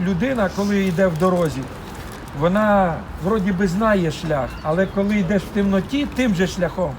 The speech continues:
можеш попутатись, можеш попутатись. Я один раз був у лісі, у горах, і, е, у своєму дитинстві мені довел-, доводилося пасти овечок.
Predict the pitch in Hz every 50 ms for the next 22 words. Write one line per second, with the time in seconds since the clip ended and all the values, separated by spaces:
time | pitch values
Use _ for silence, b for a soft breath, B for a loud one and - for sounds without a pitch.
0 | - - - - - - - - - - - - - - 180 220 233 220 226 -
1 | - - 202 170 - 214 226 180 - 170 143 - - 123 107 - - - - 180
2 | 185 247 254 247 208 - - 226 175 226 226 190 - 170 - 170 147 - 247 247
3 | 226 226 196 220 226 214 208 208 190 170 165 185 208 190 151 135 - - - -
4 | - - - - 180 185 180 196 247 269 247 - - - 180 151 - - - -
5 | - - - - - 180 170 160 185 196 202 180 139 120 - - - - - -
6 | - - - - - - - - - 165 180 185 185 185 185 185 185 185 180 180
7 | 175 175 175 170 170 170 165 165 165 165 165 160 160 160 160 160 151 143 - B
8 | B B B B - 147 160 160 151 151 151 151 151 151 156 156 151 151 151 147
9 | 156 170 175 175 156 - 185 220 240 247 226 214 208 180 196 185 - 233 233 196
10 | - 208 185 196 202 202 202 175 196 202 190 202 202 190 175 185 185 165 156 156
11 | 196 202 202 208 208 180 180 190 190 190 180 - 196 185 - - 202 175 - -
12 | - 214 202 196 185 180 180 180 165 139 - - 123